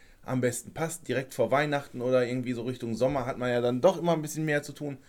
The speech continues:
Von daher denke ich, das ist eine gute Zeit. Wir sind gut vorbereitet, alles steht. Ich mache mir da auch gar keine Sorgen, das wird.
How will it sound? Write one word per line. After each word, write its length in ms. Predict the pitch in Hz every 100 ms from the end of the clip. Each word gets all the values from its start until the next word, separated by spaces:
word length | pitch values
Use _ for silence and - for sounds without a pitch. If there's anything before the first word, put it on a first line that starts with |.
| - - _
Von 180 | - 131
daher 180 | 127 127
denke 160 | 131 131
ich, 60 |
das 100 | 120
ist 80 | 120
eine 80 | 117
gute 220 | 127 120
Zeit. 280 | 185 185 151
Wir 80 | 139
sind 160 | 139
gut 200 | 131 185
vorbereitet, 600 | 175 147 131 127 131 131
alles 280 | - 135 127
steht. 340 | - 123 120 - - - -
Ich 180 | 175
mache 220 | 147 135 127
mir 100 | 113
da 160 | 110
auch 260 | 98 104 - - - - -
gar 180 | - 104
keine 280 | - 101 95
Sorgen, 320 | 90 92 107
das 180 | 113 113
wird. 300 | - - -